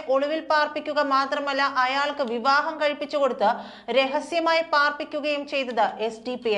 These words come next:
ഐക്കാർ. മതത്തിന്റെ പേരിൽ യുവാക്കളെ സംഘടിപ്പിച്ച തീവ്ര ആശയങ്ങൾ പ്രചരിപ്പിക്കുന്ന എസ് ഡി പി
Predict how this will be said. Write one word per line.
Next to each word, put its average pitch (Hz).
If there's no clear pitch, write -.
ഐക്കാർ. 208
മതത്തിന്റെ 302
പേരിൽ 302
യുവാക്കളെ 294
സംഘടിപ്പിച്ച 269
തീവ്ര 294
ആശയങ്ങൾ 311
പ്രചരിപ്പിക്കുന്ന 302
എസ് 269
ഡി 311
പി 311